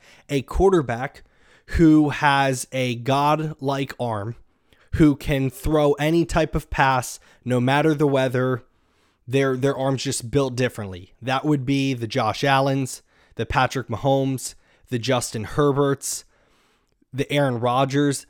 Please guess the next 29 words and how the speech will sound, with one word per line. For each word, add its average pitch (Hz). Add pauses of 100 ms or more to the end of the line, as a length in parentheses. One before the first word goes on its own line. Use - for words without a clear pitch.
(140)
those 156
type 151
of 135
players, 110
to -
where 139
they 147
just 156
have 135
an 131
incredibly 139
powerful 123
arm 151 (220)
to 156
where 139
no 135
matter 131
the 117
weather, 113 (440)
you 147
know 143
it's -
not 127
gonna 120
take 113
a 104
toll 120
on 90
them. 90